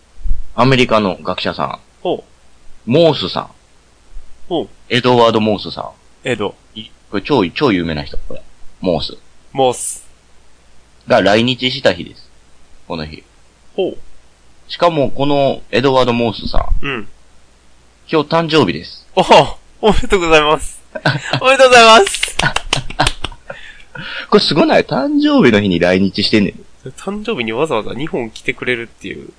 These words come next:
Speaker 1: そうそうそうそうそうそう。
Speaker 2: 日本ラブな感じね。
Speaker 1: ほんで、いや、全くラブじゃないの、これ。
Speaker 2: あ、そうなの？
Speaker 1: ただ単になんかちょっとあの、
Speaker 2: お仕事。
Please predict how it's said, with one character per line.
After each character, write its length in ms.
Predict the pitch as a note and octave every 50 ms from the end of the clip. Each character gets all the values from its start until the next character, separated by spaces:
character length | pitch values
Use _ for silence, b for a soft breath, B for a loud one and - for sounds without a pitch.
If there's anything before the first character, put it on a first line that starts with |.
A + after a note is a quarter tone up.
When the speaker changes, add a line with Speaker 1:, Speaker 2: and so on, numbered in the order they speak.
| _ - _ _ -
Speaker 1:
そ 200 | - - G#2+ G2+
う 40 | F#2
そ 160 | - G2 F#2+
う 40 | F2+
そ 160 | - - F#2
う 60 | E2+
そ 160 | D#2+ - E2 D2
う 40 |
そ 160 | C#2 - - -
う 60 | -
そ 260 | - - - - - _ _ _ _ - _ _ _ _ _ - - _ _ _ _ _ - - -
う。 40 |
Speaker 2:
日 80 | C3+ C#3
本 120 | E3+ D#3+
ラ 160 | C#3 E3+ E3+ F3
ブ 80 | E3+
な 200 | F3+ F3 B2 F2
感 160 | - G#2 G#2
じ 100 | G#2+ B2
ね。 140 | G#2 A#2 - - - - - _ _ -
Speaker 1:
ほ 60 | -
ん 0 | -
で、 40 | - _ - _ _ _ - -
い 40 |
や、 80 | C3 B2
全 140 | A#2 C3+ D#3+ - - F3
く 60 | D#3+
ラ 100 | E3+ F3
ブ 80 | D#3 B2
じ 60 | F#2
ゃ 40 | D#2+
な 100 | D#2+ D#2+
い 20 |
の、 60 | D2+
こ 100 | - G1+
れ。 40 | - -
Speaker 2:
あ、 120 | C#3 D3 - - - - - -
そ 200 | - - C4 F#3+
う 40 | A2
な 60 | F#2
の？ 60 | - - B B B B B B B B B - - - _ _ _ _ _ _ _ _ _ _ _ - _ _ _ _ _ _ - _ _ -
Speaker 1:
た 80 | D3+ C#3+
だ 80 | D#3+
単 140 | D#3 G3+ F#3+
に 80 | D#3 A2+
な 80 | A2+
ん 60 | A2+
か 80 | - F#2
ち 80 | - A#2+
ょ 40 |
っ 20 | A2+
と 120 | - F#2
あ 60 | E2+
の、 460 | D#2 D2+ D2+ D2 D2 C#2 A#1 G1+ - - - - - _ _ _ -
Speaker 2:
お 80 | C3+
仕 120 | B2+ - D3
事。 220 | B2 G#2+ - -